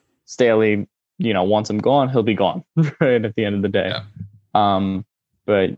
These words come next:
Speaker 1: y-, that was always the big difference, and you, you still kinda have Pep, uh, lurking. I, I really wouldn't be surprised if it was those two personally, but we'll see how it all plays out. Um, <laughs> it's certainly,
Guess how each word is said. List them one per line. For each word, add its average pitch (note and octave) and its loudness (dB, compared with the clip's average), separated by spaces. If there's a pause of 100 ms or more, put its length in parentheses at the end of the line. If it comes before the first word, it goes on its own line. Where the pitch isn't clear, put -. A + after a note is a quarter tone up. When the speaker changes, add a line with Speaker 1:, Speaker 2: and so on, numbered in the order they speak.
(300)
Speaker 1:
y-, G#2 -2
that G#2 -2
was A2+ -2
always G#2+ 0
the G#2+ -2
big G#2 -2
difference, G2+ -4
and F#2 -8
you, F#2+ -4
you G#2 -2
still G2 -4
kinda G2 -2
have G#2+ -4
Pep, A2 -2 (520)
uh, G2+ 0
lurking. A#2 0
I, - 0 (720)
I D3+ 2
really F#3+ 2
wouldn't G#2 -2
be A2+ -6
surprised - -6 (120)
if - -6
it - -12
was - -10
those G1+ -4
two - -8
personally, - -6
but A#2+ 0 (500)
we'll C#3+ 0
see E3+ 2
how D#3 4
it D3 2
all C#3 2
plays B2+ 0
out. B2 0 (160)
Um, G#2+ -2 (280)
<laughs> - -12
it's B2+ -12
certainly, A2+ 0